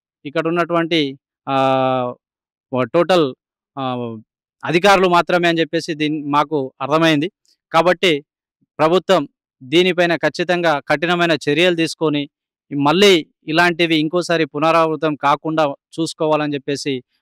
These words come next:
ప్రభుత్వానికి మరియు అధికారులకు, ఆ, సుమన్ టీవీ ద్వారా తెలియపరచడం అనేది జరుగుతుంది. అదేవిధంగా మొన్న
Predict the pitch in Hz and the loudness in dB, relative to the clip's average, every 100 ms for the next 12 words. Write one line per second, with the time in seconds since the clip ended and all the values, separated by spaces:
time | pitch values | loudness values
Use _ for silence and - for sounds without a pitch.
0 | _ 139 147 160 170 160 160 151 151 139 | _ -2 0 0 0 0 -2 0 0 0
1 | 151 165 160 160 151 196 208 _ _ _ | 0 2 2 0 -2 -6 -10 _ _ _
2 | 143 135 135 - 190 208 196 180 170 170 | -2 0 0 2 2 4 4 4 4 4
3 | 143 139 - 151 170 156 143 156 151 147 | 2 0 -4 0 0 0 -4 -4 -2 -4
4 | 135 139 147 151 156 190 _ _ 143 165 | -4 -4 -6 -8 -12 -14 _ _ 0 2
5 | 196 190 190 202 208 _ _ _ - 156 | 4 4 2 0 -2 _ _ _ -4 0
6 | 190 180 | 2 2